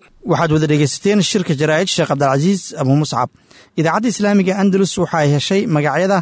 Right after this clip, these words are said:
afar ka mid ah saraakiishii murtadiinta ee lagu dilay weerarkii ka dhacay jasiiradda Kudaa. Kow, Xaashi oo ahaa hoggaanka caafimaadka ururka meesha deganaa.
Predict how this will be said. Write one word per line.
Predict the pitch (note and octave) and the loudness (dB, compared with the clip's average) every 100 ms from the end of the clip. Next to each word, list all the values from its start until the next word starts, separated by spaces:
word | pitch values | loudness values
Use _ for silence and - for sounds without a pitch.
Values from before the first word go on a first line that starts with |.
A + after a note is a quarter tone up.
| - _ _ | -4 _ _
afar | A3+ - F#3 | -6 -2 -2
ka | G#3+ | 0
mid | F#3+ F3 | 0 0
ah | G3 - _ _ | 0 -4 _ _
saraakiishii | - F3+ F3+ B3 - F3+ | -4 -2 0 -2 0 0
murtadiinta | E3 F3 F#3 G#3+ F#3+ | 0 2 0 0 -2
ee | E3 | 0
lagu | D#3 G3 | -2 -2
dilay | F#3 D3+ C#3 D3 | 0 2 2 -2
weerarkii | G3+ E3+ G#3 D#3+ D#3 | -2 0 0 -2 -4
ka | F#3+ | -4
dhacay | F3 C#3+ | -2 -2
jasiiradda | C3 B2+ C#3 C3 | -2 -2 -4 -4
Kudaa. | C3 C#3+ E3+ D3+ - _ _ _ _ - | -4 -2 -2 -2 -8 _ _ _ _ -2
Kow, | F3 D3+ B2+ _ _ _ - | 2 2 0 _ _ _ -12
Xaashi | - D3+ F#3+ E3 C3+ | -4 -4 -2 -6 -4
oo | D3 | -2
ahaa | C#3+ E3 F#3+ - _ _ | 0 0 -2 -4 _ _
hoggaanka | D3 D3 G3 F3+ | -4 0 0 0
caafimaadka | C#3 B2+ F3 E3+ - F#3 | -2 -2 0 -2 -4 -4
ururka | G#3 G3+ F3 G3+ - | -2 -2 -2 -4 -2
meesha | C#3 D3 D3+ | -2 -2 -2
deganaa. | C3 B2+ C3+ D3+ | -2 0 0 0